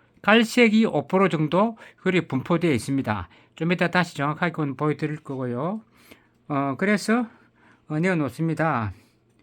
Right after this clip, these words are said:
어, 또, 또 당근마켓에도 저, 아, 당근마켓은 요건 안 내놓고요. 아직 안,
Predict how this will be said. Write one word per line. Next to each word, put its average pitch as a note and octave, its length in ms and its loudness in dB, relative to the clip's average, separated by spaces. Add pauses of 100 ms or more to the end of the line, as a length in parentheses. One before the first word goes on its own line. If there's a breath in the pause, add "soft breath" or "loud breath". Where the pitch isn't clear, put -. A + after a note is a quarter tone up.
(400 soft breath)
어, D#3+ 240 2
또, E3 220 4
또 D3+ 140 0
당근마켓에도 A3 920 4
저, E3+ 200 -4
아, D#3 260 -2 (340 loud breath)
당근마켓은 A3 720 2
요건 E3 200 -2
안 C3+ 160 -2
내놓고요. D#3 720 -4
아직 C#3+ 200 -10
안, C3 180 -8